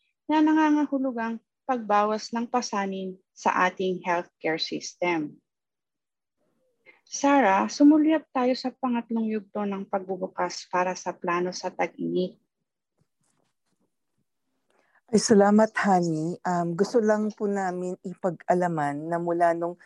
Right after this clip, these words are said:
Speaker 2: Agosto, ah, thirteen, August thirteen, nung Friday, ang pagtatanggal po ng mga restriction ay na-extend hanggang September twenty-seven.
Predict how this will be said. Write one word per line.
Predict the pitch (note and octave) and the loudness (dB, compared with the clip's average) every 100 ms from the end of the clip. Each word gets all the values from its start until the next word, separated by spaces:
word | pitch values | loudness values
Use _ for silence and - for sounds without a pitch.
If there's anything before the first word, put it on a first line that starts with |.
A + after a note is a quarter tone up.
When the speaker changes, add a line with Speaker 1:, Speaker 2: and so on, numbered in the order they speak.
| - - _ | -20 -20 _
Speaker 2:
Agosto, | F#3 E3+ F#3 - - F3 E3+ - _ - | 0 2 2 0 2 4 4 0 _ -2
ah, | F3 E3 D#3 D3+ - _ _ - | 2 2 2 0 -4 _ _ -4
thirteen, | F3+ E3+ _ D3 D#3 E3+ | -4 -4 _ -6 -4 0
August | - E3 F#3 - | 0 0 -2 -2
thirteen, | F3+ E3+ - D3+ D3+ | 0 0 -2 -4 -2
nung | E3 F3 | -2 -2
Friday, | - D#3+ D3+ C3 C#3+ F#3 - - - - - _ | 2 2 4 4 2 2 -4 -20 -20 -20 -20 _
ang | - A3 A3+ A#3 | 2 4 4 2
pagtatanggal | G#3+ A3 G#3+ G3+ F#3 F#3+ F#3+ - | 2 0 0 -2 0 0 -2 -4
po | F#3 F#3 | -2 -2
ng | F#3+ F#3 | -2 -6
mga | F3+ F3+ F3 | -6 -6 -4
restriction | F3 - F3+ E3+ - - E3 D#3 D#3 - | -6 -8 -8 -8 -10 -4 0 0 -2 -2
ay | E3+ E3 | 0 2
na-extend | E3 E3+ E3 - - F3+ D#3+ D#3+ | 2 0 -4 -8 -6 -2 -2 -2
hanggang | E3+ D#3+ D#3+ D3+ D3+ D#3+ E3 _ _ - _ | -6 -4 -2 0 0 -2 -8 _ _ -20 _
September | - - F#3 - F3 E3 E3 D#3+ | -14 2 2 4 4 4 4 2
twenty-seven. | - E3+ D3+ D#3 - D#3 D3 D3 C3+ C3 | 2 -6 -8 -8 -2 0 2 0 -4 -4